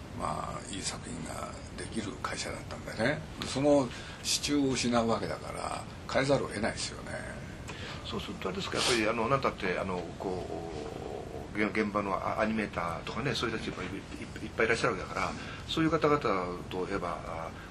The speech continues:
Speaker 2: あの、映画作り、映画作り自体はね、これ続くわけでしょ？
Speaker 1: やろうと思えばね。
Speaker 2: うん。
Speaker 1: うん。だけど、まあ、僕としては、
Speaker 2: うん。
Speaker 1: まあ、中心になる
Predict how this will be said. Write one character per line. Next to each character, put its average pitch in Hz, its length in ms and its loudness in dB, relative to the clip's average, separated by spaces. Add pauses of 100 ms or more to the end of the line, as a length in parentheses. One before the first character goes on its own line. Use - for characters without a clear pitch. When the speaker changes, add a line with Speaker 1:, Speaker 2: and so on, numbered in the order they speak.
(160)
Speaker 2:
あ 95 60 -8
の、 87 180 -2
映 110 80 6
画 107 100 2
作 - 180 2
り、 127 80 4 (260)
映 131 80 10
画 143 100 8
作 160 120 2
り 120 60 8
自 - 120 0
体 78 80 -2
は - 80 -6
ね、 - 100 -4 (200)
こ 151 80 4
れ 143 40 4
続 131 180 -2
く 131 100 0
わ 117 60 2
け 101 60 -4
で - 80 -6
し - 80 0
ょ？ - 60 -6 (560)
Speaker 1:
や 87 80 -2
ろ 95 80 -2
う 90 40 -2
と 98 80 2
思 92 160 2
え 87 40 0
ば 78 140 -4
ね。 - 200 -4 (1700)
Speaker 2:
う - 20 2
ん。 143 40 8
Speaker 1:
う 135 40 8
ん。 113 40 8
だ - 0 -
け 110 60 6
ど、 - 20 6
ま 95 320 8
あ、 - 60 2 (160)
僕 160 120 0
と 127 80 2
し - 100 2
て 165 80 8
は、 90 240 10
Speaker 2:
う 73 40 2
ん。 104 120 2 (680)
Speaker 1:
ま - 180 -4
あ、 - 80 -6
中 123 160 0
心 123 140 2
に 120 100 6
な 110 100 6
る 87 80 0